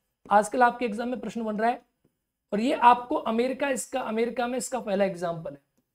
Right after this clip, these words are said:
जितने पश्चिमी देश है उसमें आपको देखने को मिलेगी। और जॉन लॉक इसके जनक हुआ करते थे उदारवाद के। इसे कहते हैं उदारवाद।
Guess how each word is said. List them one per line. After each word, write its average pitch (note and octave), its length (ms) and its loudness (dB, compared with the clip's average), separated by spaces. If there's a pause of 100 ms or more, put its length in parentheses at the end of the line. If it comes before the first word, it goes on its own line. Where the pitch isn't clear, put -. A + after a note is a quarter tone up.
(460)
जितने A#3 160 0
पश्चिमी C#4 480 -2
देश B3+ 240 -2
है C4 60 -4
उसमें A#3+ 220 -6
आपको A#3+ 240 -4
देखने G#3 300 -4
को G#3+ 100 -4
मिलेगी। G3 380 0 (720)
और G3 100 2 (140)
जॉन A3 300 2
लॉक A#3+ 380 6
इसके A3+ 260 -6
जनक F#3+ 340 -2
हुआ D3+ 140 -6
करते E3 320 -6
थे A#3 220 2 (360)
उदारवाद F#3+ 540 2
के। A#3 200 4 (320)
इसे C4 160 2
कहते B3 280 4
हैं - 80 -4
उदारवाद। F3 640 4